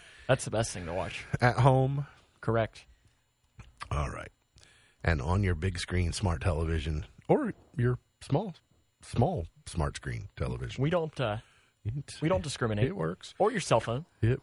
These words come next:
Speaker 2: By the way, subscribe to the YouTube, uh, the K one oh five YouTube channel.
Speaker 1: Yeah, you get the notifications. I think it's usually, like, fifteen minutes before we go live.
Speaker 2: Uh-huh.
Speaker 1: It's helpful.
Speaker 2: Yeah, and you get notifications whenever the E E McGee show comes on.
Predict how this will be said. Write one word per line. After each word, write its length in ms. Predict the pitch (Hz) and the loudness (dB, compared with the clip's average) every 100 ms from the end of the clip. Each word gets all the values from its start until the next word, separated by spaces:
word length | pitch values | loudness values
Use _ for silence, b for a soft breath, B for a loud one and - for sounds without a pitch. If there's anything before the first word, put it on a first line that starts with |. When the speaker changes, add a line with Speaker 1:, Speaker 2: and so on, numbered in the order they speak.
| _ | _
Speaker 2:
By 180 | - 214 | 4 6
the 120 | 214 | 6
way, 120 | 240 139 | 0 0
subscribe 560 | - 104 - 156 165 | 0 -4 2 2 4
to 80 | 113 | 0
the 220 | 101 98 | 0 0
YouTube, 380 | 107 117 107 92 | 0 2 0 0
uh, 140 | 92 80 | 0 0
the 80 | 82 | 0
K 160 | 123 | 2
one 120 | 107 95 | 2 2
oh 40 | |
five 200 | 101 87 | 2 0
YouTube 320 | 87 135 73 | 0 -2 -6
channel. 180 | - - | -4 0
Speaker 1:
Yeah, 60 | 131 | 0
you 80 | 120 | 2
get 180 | 120 143 | 0 0
the 220 | 131 117 | 2 2
notifications. 800 | 117 135 147 - 139 147 - 147 | 4 4 4 0 0 0 0 -4
I 60 | 120 | -2
think 160 | 127 | -2
it's 180 | 123 - | -2 -4
usually, 260 | 139 175 156 | -4 -2 0
like, 120 | 127 | -2
fifteen 340 | - 143 151 139 | -4 -6 -2 0
minutes 200 | 139 - | 0 -2
before 180 | - | -2
we 80 | 135 | 0
go 120 | 143 | 2
live. 220 | 139 165 143 | 2 0 0
Speaker 2:
Uh-huh. 320 | 101 98 92 143 151 _ | 2 2 2 0 -2 _
Speaker 1:
It's 60 | |
helpful. 320 | - 87 110 - | 4 4 2 -2
Speaker 2:
Yeah, 60 | 90 | 0
and 160 | 92 90 | 0 2
you 520 | 87 90 87 85 85 | 2 2 0 0 -2
get 200 | 80 101 | 0 0
notifications 760 | - 110 - 104 101 104 92 - B B B | 0 -2 0 0 2 0 -2 -6 B B B
whenever 340 | 90 90 87 | 2 2 2
the 140 | 85 87 | 0 0
E 360 | 82 87 101 104 | 0 0 2 2
E 40 | |
McGee 340 | 101 85 110 | 2 2 0
show 220 | 139 92 85 | 0 0 -2
comes 260 | 87 78 | -2 -2
on. 220 | 80 101 | -2 -2